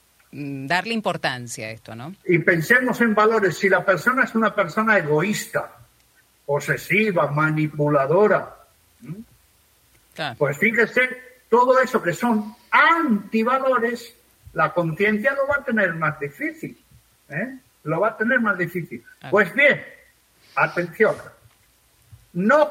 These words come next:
Speaker 2: digamos, "Ay, entonces siento culpa". No, no diga usted eso. Diga, "La conciencia me está insistiendo.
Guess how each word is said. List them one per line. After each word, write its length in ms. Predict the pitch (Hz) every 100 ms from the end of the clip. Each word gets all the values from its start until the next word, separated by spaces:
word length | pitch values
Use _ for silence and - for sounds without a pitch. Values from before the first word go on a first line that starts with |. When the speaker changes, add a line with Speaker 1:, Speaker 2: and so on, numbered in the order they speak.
| 240
Speaker 2:
digamos, 720 | 196 233 240 254 226 208 160 - -
"Ay, 420 | 269 302 302 254
entonces 400 | 208 285 262 -
siento 480 | - 302 294 214 233
culpa". 460 | 262 262 - - -
No, 520 | 196 226 254 214 - 156
no 220 | 220 240
diga 280 | 233 233 214
usted 340 | 151 226 214
eso. 280 | 233 - - -
Diga, 480 | 160 247 175 147 - _ _ _ -
"La 280 | 147 143 139
conciencia 1000 | 139 139 - 180 233 269 262 - 254 247
me 220 | 214 143
está 540 | 139 - 190 214 226 233
insistiendo. 1120 | 240 240 - 254 - - 285 226 143 110